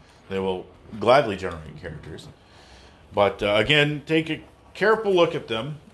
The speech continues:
and make sure that, uh, they fit to the N P C rules and guidelines that you have in place in your campaign. Because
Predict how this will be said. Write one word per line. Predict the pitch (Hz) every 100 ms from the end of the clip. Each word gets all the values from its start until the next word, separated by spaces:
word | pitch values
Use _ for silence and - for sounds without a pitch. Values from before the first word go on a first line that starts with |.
| -
and | 107 113
make | 117
sure | - 117 113
that, | 101 104 101 110
uh, | 101
they | 95 104
fit | 101 113 110
to | 107
the | 104 104
N | 101 95
P | 104
C | 90 98 95
rules | 92 92 92 92 90
and | 92
guidelines | 92 95 90 90
that | 87
you | 104
have | 107 87
in | 82
place | 87 80 -
in | 80
your | 78 85 80
campaign. | 80 85 80 82
Because | 87 98 92 87